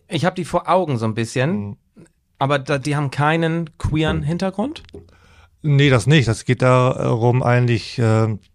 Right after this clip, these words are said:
Speaker 2: dass Nightwish sozusagen meine Musik ist für den Übergang.
Speaker 1: Die sie
Speaker 2: Das ist
Speaker 1: damals
Speaker 2: mein Soundtrack sozusagen. Ich,
Speaker 1: Ja.
Speaker 2: äh, ich hab, ähm, das,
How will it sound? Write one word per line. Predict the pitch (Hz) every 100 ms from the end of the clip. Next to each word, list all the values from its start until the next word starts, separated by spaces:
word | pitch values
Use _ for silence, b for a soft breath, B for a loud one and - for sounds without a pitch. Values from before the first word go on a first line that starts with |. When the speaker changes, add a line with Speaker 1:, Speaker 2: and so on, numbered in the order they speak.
| _
Speaker 2:
dass | - 104 - - -
Nightwish | 113 117 131 127 123 -
sozusagen | 120 117 110 113 113
meine | 110 113 117 117 110 113 117
Musik | 107 107 123
ist | 120 107
für | - 120 117
den | 110
Übergang. | 127 110 92 87 82 _ _ b b b b b
Speaker 1:
Die | 107
sie | 107
Speaker 2:
Das | 110
ist |
Speaker 1:
damals | 107
Speaker 2:
mein | 123 120
Soundtrack | 117 123 - 98
sozusagen. | - 98 110 101 104
Ich, | 101 -
Speaker 1:
Ja. | 113
Speaker 2:
äh, | 107 107 - - - - -
ich | 110
hab, | 110 -
ähm, | 156 113 107 110 110 107 104
das, | 107 98 -